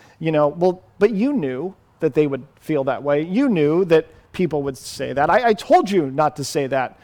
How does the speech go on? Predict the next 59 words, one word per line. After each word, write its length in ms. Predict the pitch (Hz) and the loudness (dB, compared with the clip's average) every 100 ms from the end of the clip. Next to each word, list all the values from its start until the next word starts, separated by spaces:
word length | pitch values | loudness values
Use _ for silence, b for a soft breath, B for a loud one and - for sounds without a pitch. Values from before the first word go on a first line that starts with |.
| b | b
Remember?" 540 | 170 185 208 285 320 - b b | 2 4 6 4 2 -2 b b
And 180 | 170 165 | 0 2
then 120 | 170 | 2
you 140 | 190 190 | 4 6
were 80 | 185 | 6
like, 240 | 175 170 | 6 4
I 80 | 190 | 0
was 80 | 190 | 0
like, 120 | 220 | -2
"I 40 | |
don't 140 | 403 440 | -2 0
remember 240 | 359 220 | 2 2
that, 180 | 135 139 | 2 4
but, 240 | 202 180 B B 170 | 6 6 B B 4
uh, 300 | 175 185 220 | 8 10 8
okay, 320 | 254 208 175 | 8 8 8
if 100 | 175 | 4
you 80 | 196 | 0
say 160 | 220 | 2
so, 220 | 165 151 | 4 4
right? 200 | 151 156 151 B - | 4 4 0 B 2
Uh, 140 | 196 | 4
no, 100 | 254 | 6
I 120 | 240 | 6
told 260 | 208 - 285 | 6 2 4
you 60 | |
not 100 | 285 | 4
to 80 | 190 | 6
say 100 | 185 | 6
that 160 | 185 185 | 6 6
'cause 100 | 185 | 6
I 100 | 190 | 4
said, 460 | 175 262 180 175 B B - | 6 8 8 6 B B -10
'This 300 | 156 185 185 | 2 4 4
is 100 | 175 | 4
how 200 | 175 165 | 6 6
it 20 | |
makes 220 | 165 160 | 4 0
people 240 | 160 151 147 | 0 0 0
feel,' 280 | 220 180 | 0 0
right?" 220 | 123 127 165 | 0 -2 -2
And 80 | |
I'm 60 | 175 | 0
like, 120 | 190 | 2
"Well, 120 | 233 | 2
fine, 260 | 214 240 147 | 4 2 4
I 160 | 170 185 | 4 4
should 180 | 214 | 4
be 80 | 190 | 4
able 120 | 190 | 4
to 80 | 180 | 4
say 180 | - 170 | 2 4
it 20 | |
anyway." 280 | 185 165 139 | 4 2 0
"Okay, 200 | 160 220 | 2 2
fine, 220 | 190 226 | 6 4
but 140 | 165 151 | 4 4
don't 240 | 202 214 | 2 2
say 560 | - 240 202 135 180 | 0 2 4 2 -2